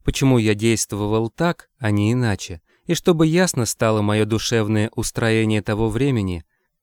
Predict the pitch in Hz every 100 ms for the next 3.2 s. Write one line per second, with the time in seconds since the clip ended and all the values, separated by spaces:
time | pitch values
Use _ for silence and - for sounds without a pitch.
0 | _ - 123 123 120 185 202 156 156 -
1 | 131 131 - - - 113 104 101 101 -
2 | 101 95 - _ _ - - 131 156 165
3 | 143